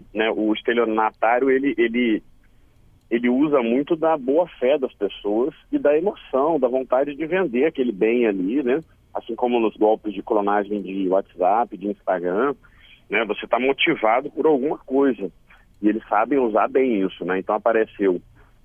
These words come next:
nesse momento que eu recebi o e-mail confirmando a, a, a, a compra, a pessoa transitou com a conversa para o WhatsApp. Ela falou, "Ó, me dá seu telefone do WhatsApp, vamos continuar a conversa lá."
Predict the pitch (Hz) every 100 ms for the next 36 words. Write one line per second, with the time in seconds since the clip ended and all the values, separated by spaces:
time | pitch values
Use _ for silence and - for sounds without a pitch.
0 | - - - 113 120 110 104 104 - 104
1 | 104 107 98 98 95 95 - 98 - 92
2 | 98 123 104 92 - 92 - 87 - -
3 | 87 - 101 131 120 87 - _ _ -
4 | - - - - - - _ 185 - 117
5 | - 113 117 127 131 127 117 110 120 -
6 | 117 120 113 98 104 - 127 - 113 120
7 | 135 131 135 147 135 110 - 92 - 107
8 | 113 90 98 - 127 120 110 107 98 95
9 | 92 98 - 104 117 117 107 107 104 110
10 | 104 101 - 135 90